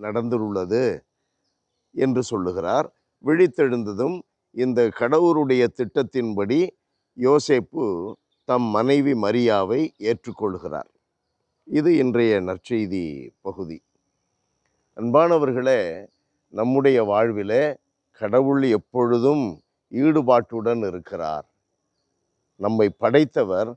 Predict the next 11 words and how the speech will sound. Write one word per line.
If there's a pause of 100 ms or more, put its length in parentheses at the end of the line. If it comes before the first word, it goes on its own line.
(120)
நம்முடன்
தான்
இருக்கிறார். (1080)
படைத்த
அந்த
படைப்பின்
நிலை (280)
நம்மிலே
உருக்குலையாமல்
இருக்க
வேண்டுமென்று